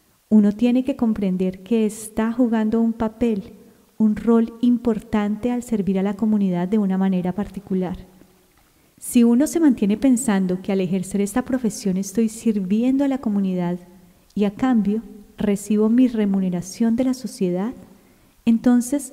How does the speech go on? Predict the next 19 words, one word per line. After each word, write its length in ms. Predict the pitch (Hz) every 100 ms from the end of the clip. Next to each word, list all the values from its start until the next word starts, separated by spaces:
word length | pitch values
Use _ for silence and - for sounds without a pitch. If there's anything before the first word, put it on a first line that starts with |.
| -
servir 460 | - 240 202 208 220
a 40 |
la 100 | 240
sociedad 500 | 254 240 208 180 175
se 300 | - - 233
convierte 640 | - 202 190 185 175 208
en 180 | 214 214
lo 100 | 196
más 380 | 180 185 202 220
importante. 760 | 233 240 233 - 180 180 - - _ _ _ _ _ _ _ 196
La 200 | 202 196
remuneración 1000 | 208 196 196 196 185 185 - 226 247 277 -
vendrá 640 | 170 196 185 180 190 233 -
con 160 | 247
seguridad. 600 | 226 208 190 180 175 170 - - - - _ _ _ 185
No 220 | 196 226
hay 140 | 240
nada 280 | 233 214 196
malo. 320 | 196 185 170